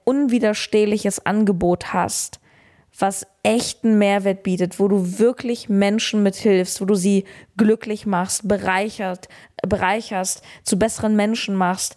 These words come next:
schöner machst und dein Kunde das gerne kauft, genau aus diesen Gründen, dann ist es doch geil, oder? Dann wär's doch mega schade, dieses Angebot nicht dem Kunden gemacht zu haben.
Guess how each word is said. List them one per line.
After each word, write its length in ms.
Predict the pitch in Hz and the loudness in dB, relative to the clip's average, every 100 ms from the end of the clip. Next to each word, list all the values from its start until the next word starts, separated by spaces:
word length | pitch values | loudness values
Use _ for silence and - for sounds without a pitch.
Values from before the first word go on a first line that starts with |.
| - | -12
schöner 480 | - - 247 240 214 | -4 0 2 2 0
machst 540 | 185 175 - - - _ _ _ _ _ _ _ _ _ _ _ _ _ _ _ | -2 -4 -6 -10 -12 _ _ _ _ _ _ _ _ _ _ _ _ _ _ _
und 220 | - 220 | -2 0
dein 180 | 220 214 | 0 -2
Kunde 300 | - 269 269 | 0 2 2
das 300 | 220 208 - | 2 -2 -6
gerne 680 | 170 165 214 226 240 247 220 | -10 -4 0 2 2 0 -2
kauft, 580 | - 202 175 185 - - | -2 0 0 0 -6 -6
genau 380 | 208 202 208 202 | 0 2 2 -2
aus 160 | 196 - | -6 -6
diesen 260 | 202 190 | -6 -4
Gründen, 520 | 190 190 - 185 190 - _ _ _ _ _ _ _ _ _ _ | 0 0 0 0 -2 -6 _ _ _ _ _ _ _ _ _ _
dann 160 | 202 226 | -4 -4
ist 100 | 220 | -4
es 120 | - | -4
doch 180 | 202 - | -4 -2
geil, 300 | 220 214 190 | 0 0 -2
oder? 420 | 185 196 233 262 | -2 0 -2 -2
Dann 160 | 208 196 | -2 0
wär's 220 | 208 - | -2 -2
doch 160 | 214 | -4
mega 500 | 208 202 214 226 220 | 2 2 4 2 0
schade, 640 | 208 226 208 214 196 220 254 _ _ _ | -2 -2 0 2 0 0 -4 _ _ _
dieses 320 | 202 214 - | 0 0 0
Angebot 800 | 214 226 220 180 180 196 220 - - | 0 2 2 2 2 2 2 -4 -4
nicht 220 | 208 - | -4 0
dem 100 | 214 | -2
Kunden 340 | - 220 - | 0 -2 0
gemacht 440 | 196 196 240 - - | 0 0 -2 -8 -10
zu 260 | - 190 | -6 -6
haben. 420 | 170 196 185 196 | -4 -6 -6 -8